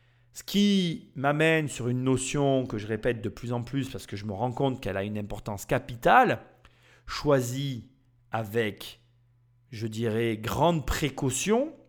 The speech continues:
ton lieu d'habitation, les personnes que tu fréquentes et ce sur quoi tu vas porter ton attention, parce que, je ne sais pas si tu avais des notions de physique et de force, mais en fait,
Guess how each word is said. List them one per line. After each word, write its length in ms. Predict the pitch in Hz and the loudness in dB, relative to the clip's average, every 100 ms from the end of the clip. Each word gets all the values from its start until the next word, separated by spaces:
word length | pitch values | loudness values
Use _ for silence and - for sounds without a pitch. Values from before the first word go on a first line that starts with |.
| _ _ - | _ _ -12
ton 160 | - 117 | -6 -4
lieu 260 | 123 180 165 | 0 2 4
d'habitation, 800 | 135 123 120 107 - 151 262 311 - _ - | 2 2 -2 -2 -2 -2 -2 -6 -16 _ -12
les 120 | - | -12
personnes 600 | - 180 - - 165 143 | 2 2 4 0 -2 -4
que 80 | 135 | -8
tu 140 | 117 | -10
fréquentes 600 | - 120 113 131 247 269 - - _ | -10 -10 -2 0 0 -4 -12 -20 _
et 120 | 123 | -4
ce 200 | - 254 | 0 2
sur 300 | 254 - 220 | 2 4 0
quoi 200 | - 214 | 2 2
tu 140 | - 143 | 2 0
vas 120 | 127 | -2
porter 520 | - 180 135 - 147 | 0 0 0 0 -2
ton 160 | 127 113 | 0 -4
attention, 600 | 104 107 - 175 240 330 - - - | -6 -8 -4 2 2 2 -6 -20 -2
parce 240 | 180 170 - | 0 0 0
que, 400 | 208 202 - - - - _ _ | 2 4 2 -8 -20 -20 _ _
je 80 | - | -6
ne 40 | |
sais 60 | - | 0
pas 100 | 254 | 0
si 60 | |
tu 300 | - 202 190 | 0 0 4
avais 160 | 160 165 | 4 4
des 140 | 143 | 4
notions 360 | 165 165 - 202 | 4 4 4 2
de 120 | 156 | 0
physique 600 | - 151 139 185 - - | -2 -4 -2 -2 -4 -4
et 80 | 147 | 0
de 100 | 139 | 0
force, 480 | 131 135 104 - - | 0 0 0 -2 -6
mais 140 | 123 | -2
en 100 | 139 | -2
fait, 400 | 143 220 233 - | 2 2 2 -4